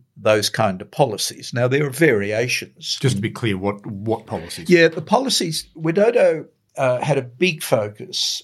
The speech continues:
Speaker 1: on, um, economics and development, led by infrastructure development in, uh, Indonesia, where he put a huge focus.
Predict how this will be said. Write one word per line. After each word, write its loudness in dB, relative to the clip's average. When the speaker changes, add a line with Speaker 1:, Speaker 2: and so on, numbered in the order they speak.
Speaker 1:
on, 0
um, -4
economics -2
and 0
development, 0
led 2
by 4
infrastructure 2
development -4
in, 2
uh, 2
Indonesia, 0
where 2
he -2
put -8
a -10
huge 0
focus. -4